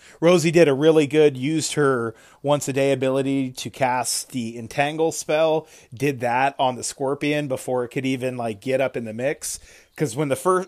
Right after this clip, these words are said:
scorpion first came up out of the pit, there were three dead ripper bodies right there, and it just went, "Yeah," and started eating those. Uh, but once it was finished with those, Rosie, uh, entangled it, so it was stuck there for hella days.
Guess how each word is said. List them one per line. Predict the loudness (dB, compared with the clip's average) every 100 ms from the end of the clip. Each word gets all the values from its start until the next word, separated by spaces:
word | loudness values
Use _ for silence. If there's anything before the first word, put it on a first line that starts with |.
| -8
scorpion | -10 0 2 4 2 0
first | -4 -4 -4 -2
came | 0 2
up | 2 4
out | 4 2
of |
the | -2
pit, | 0 4 4 4 -6 -20 -2
there | 0
were | 0
three | -4 -6 -4 0
dead | 2 0
ripper | 0 0 2
bodies | 2 2 0 -4 -4
right | -4 0
there, | 4 4 2
and |
it | -2
just | -6 -6
went, | -8 -6
"Yeah," | -2 0 0 -4 -10 -18 -10
and | -6
started | -2 2 2 0
eating | -4 -6 -6
those. | 2 2 2 -2 -8 -6 -6 -12 _ _ _ -4
Uh, | -2
but | 2 2
once | 2 2
it | -4
was | -4
finished | -6 -6 -6 -8
with | -4
those, | 2 4 4 2 -2 -12 _ _
Rosie, | -2 0 0 -2 -4 -4 -4 -8 -6
uh, | -4 -4
entangled | -8 -8 0 2 4 4
it, | 4 2
so | 0 -2
it | -2
was | -4
stuck | -4 2 2 2 0
there | 2 2 2 -2
for | -4 0
hella | 4 4
days. | 4 4 4 2 0 -4 -4